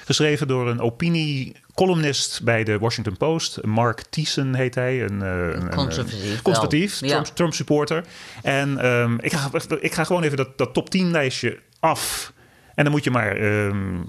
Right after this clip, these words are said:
Speaker 2: Kunnen
Speaker 1: ja,
Speaker 2: we
Speaker 1: al-, al-,
Speaker 2: per
Speaker 1: al-, ja, k-, kunnen we allebei
Speaker 2: per
Speaker 1: duiden, z-, zeggen wat we ervan vinden.
Speaker 2: Oké.
Speaker 1: En,
Speaker 2: <clears throat>
Speaker 1: ehm, dus Mark Thiessen zegt: top tien goede dingen die Trump heeft gedaan. En dat is een van de redenen dat hij absoluut op dit moment zegt dat hij ook in november tweeduizend twintig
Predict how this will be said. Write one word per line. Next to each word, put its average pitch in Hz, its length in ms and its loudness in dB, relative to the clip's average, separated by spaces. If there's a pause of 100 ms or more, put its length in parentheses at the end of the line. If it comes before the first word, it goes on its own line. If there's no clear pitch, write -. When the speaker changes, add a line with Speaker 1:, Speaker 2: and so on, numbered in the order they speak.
(160)
Speaker 2:
Kunnen 175 200 2
Speaker 1:
ja, 165 100 2
Speaker 2:
we - 60 -2
Speaker 1:
al-, 123 60 2
al-, - 40 -2
Speaker 2:
per 160 380 0
Speaker 1:
al-, 143 260 -2
ja, 190 160 0
k-, 87 100 -12 (140)
kunnen 156 220 2
we 165 60 2
allebei 143 240 0
Speaker 2:
per 104 100 -6
Speaker 1:
duiden, 139 400 2
z-, 120 200 -4
zeggen 143 340 0
wat 120 160 -2
we 117 100 -2
ervan 110 280 0
vinden. 143 240 2
Speaker 2:
Oké. 131 120 0 (560)
Speaker 1:
En, 131 440 2
Speaker 2:
<clears throat> - 20 0
Speaker 1:
ehm, 123 760 2
dus 156 180 -2
Mark 151 220 0
Thiessen 95 340 0
zegt: - 520 -2
top 202 200 -2
tien 127 400 2
goede 196 400 0
dingen 127 280 0
die 113 120 -2
Trump 120 220 -2
heeft 113 160 0
gedaan. 117 420 0
En 131 60 0
dat 131 100 0
is 135 60 0
een 139 120 0
van 139 80 -2
de 127 60 0
redenen 120 460 0
dat 110 140 0
hij 113 340 -2
absoluut 113 720 0
op 104 140 -4
dit 151 120 2
moment 107 240 0
zegt 104 240 0
dat 98 120 0
hij 101 100 -2
ook 104 140 0
in 95 120 -2 (280)
november 110 380 2
tweeduizend 98 380 -2
twintig 104 200 -2